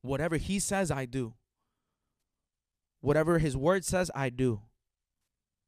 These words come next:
Because sometimes people and leaders put you to do things that are against the word of God, and that's where you need to stand up. I'd rather obey the Lord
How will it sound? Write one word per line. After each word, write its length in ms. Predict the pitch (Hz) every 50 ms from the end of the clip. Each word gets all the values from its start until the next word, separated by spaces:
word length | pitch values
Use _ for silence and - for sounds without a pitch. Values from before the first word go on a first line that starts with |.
| _ _ _ _ _ -
Because 280 | 143 143 - 147 143 -
sometimes 800 | - 165 180 196 190 - 160 147 131 120 113 110 - - - _ _ _ _ _ _ _ _ _ -
people 340 | - 170 175 165 - 175 165
and 160 | 143 135 123
leaders 340 | 123 151 165 170 190 170 -
put 200 | - - 180 -
you 120 | 160 160
to 100 | 151 143
do 260 | 123 113 117 147 165 175
things 380 | - - 190 185 190 190 180
that 140 | 156 135 127
are 80 | 120 120
against 360 | 113 113 143 151 151 - -
the 60 | 131
word 160 | 127 131 127 120
of 100 | 110 110
God, 300 | 127 143 151 139 110 - _ - - -
and 140 | 131 123
that's 180 | 123 151 - -
where 80 | 165 135
you 180 | 120 131 156
need 120 | 170 165 147
to 80 | 131
stand 380 | 123 - - 131 117 113 107 104
up. 260 | 104 107 - - - - - _ _ _ _ _ _ _ _ _ _ _ _ _ _ _ _ _ _ _ _ _ -
I'd 120 | 127 135
rather 200 | 147 170 156 147
obey 280 | 135 123 123 131 147 170
the 120 | 170 165
Lord 440 | 135 127 135 143 170 208 302 392 -